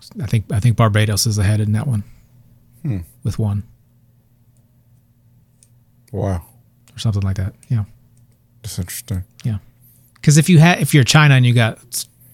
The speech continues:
Speaker 1: billions of people, it's really, it's kinda, you know,
Speaker 2: But wait,
Speaker 1: doesn't
Speaker 2: I think,
Speaker 1: really,
Speaker 2: I wanna say
Speaker 1: doesn't really even out, even out.
Speaker 2: Barbados. What event did they win gold in? 'Cause they were talking about it.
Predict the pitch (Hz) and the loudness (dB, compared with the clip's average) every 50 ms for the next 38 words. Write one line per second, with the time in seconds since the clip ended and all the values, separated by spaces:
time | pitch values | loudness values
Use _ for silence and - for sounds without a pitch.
0 | _ - 156 110 104 110 120 117 120 120 120 113 110 104 - 123 113 - 104 101 | _ -12 -8 -4 0 2 4 4 4 4 2 2 2 2 2 2 0 0 -2 -6
1 | 95 - _ _ _ _ _ _ _ _ - - - - - 175 - - 220 220 | -6 -8 _ _ _ _ _ _ _ _ -20 -20 -14 -8 -6 -4 -2 2 4 4
2 | 214 202 190 190 - 147 - - 196 190 180 165 165 - 196 180 180 156 139 135 | 6 6 4 4 4 2 4 4 4 4 4 4 2 2 4 4 6 6 6 4
3 | - - - - - - - - - 120 127 131 135 143 143 123 101 - - 170 | 2 0 -6 -20 -20 -20 -14 -4 2 4 6 6 8 6 6 4 4 4 6 6
4 | 170 165 160 156 151 147 143 135 113 113 113 123 139 147 151 147 139 - 135 123 | 8 8 8 8 8 8 6 6 6 6 4 4 4 2 2 0 0 0 0 0
5 | 123 113 107 113 113 113 147 139 135 107 110 120 127 123 127 123 123 120 127 120 | 0 2 2 2 4 4 4 4 4 6 6 6 6 6 6 4 4 4 4 4
6 | 117 107 92 - - - - - _ _ _ _ _ _ _ _ _ _ _ _ | 2 2 0 -2 -6 -10 -14 -16 _ _ _ _ _ _ _ _ _ _ _ _
7 | _ _ _ _ _ _ _ _ _ _ _ _ _ _ _ _ _ _ _ _ | _ _ _ _ _ _ _ _ _ _ _ _ _ _ _ _ _ _ _ _
8 | _ _ - - - - 117 127 151 139 117 92 101 110 101 78 - 87 - 92 | _ _ -20 -20 -14 -6 -4 -2 0 0 -2 -2 -2 -4 -4 -4 -8 -8 -4 -4
9 | 87 85 87 85 82 82 85 80 82 85 82 80 - - - - - - _ _ | -2 -2 -2 -2 -2 -2 -4 -4 -4 -4 -4 -6 -8 -10 -16 -16 -18 -20 _ _
10 | - _ _ _ _ _ _ _ _ _ _ _ _ _ _ _ _ _ _ _ | -20 _ _ _ _ _ _ _ _ _ _ _ _ _ _ _ _ _ _ _
11 | _ _ _ _ _ _ - - 113 104 98 - - 104 92 92 - 85 82 78 | _ _ _ _ _ _ -8 -4 -2 -2 -2 -2 -2 -2 -4 -4 -6 -10 -10 -8
12 | - - 67 69 - - | -8 -8 -8 -8 -10 -12